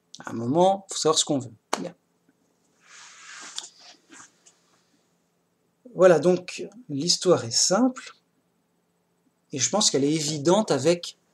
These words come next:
l'idée d'un lac limité et d'un propriétaire unique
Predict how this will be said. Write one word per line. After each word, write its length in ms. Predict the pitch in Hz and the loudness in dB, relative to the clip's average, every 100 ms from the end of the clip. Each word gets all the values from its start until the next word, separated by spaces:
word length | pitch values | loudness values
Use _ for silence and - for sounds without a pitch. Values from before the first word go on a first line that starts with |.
| - | -10
l'idée 320 | 131 147 165 | -8 4 6
d'un 220 | 151 151 151 | 6 2 4
lac 400 | 160 160 - - | 2 2 -2 -8
limité 880 | 139 180 185 175 - 185 185 156 - _ _ _ _ _ _ 139 | -4 0 0 -2 -4 2 2 2 -6 _ _ _ _ _ _ -6
et 80 | |
d'un 180 | 135 139 | -2 -2
propriétaire 1080 | 135 160 160 151 156 156 - 147 135 - _ _ _ _ _ _ _ _ 175 | -2 -6 -4 -2 -2 -4 0 2 2 -4 _ _ _ _ _ _ _ _ -2
unique 580 | 160 175 269 - - | 0 4 2 0 -16